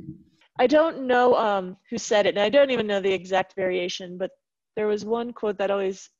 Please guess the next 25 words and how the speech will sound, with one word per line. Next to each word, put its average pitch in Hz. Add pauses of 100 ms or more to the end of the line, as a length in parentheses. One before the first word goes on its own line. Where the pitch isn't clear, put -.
stood -
out 185
to -
me, 170 (400)
um, 180
as 208
I 196
got 196
into 196
this 180
work, 190
and 175
it -
was 190
that 185 (280)
there 247
are 247
really 269
no 220 (160)
true 220 (180)
business 202
problems. 160
There 190
are -
only 190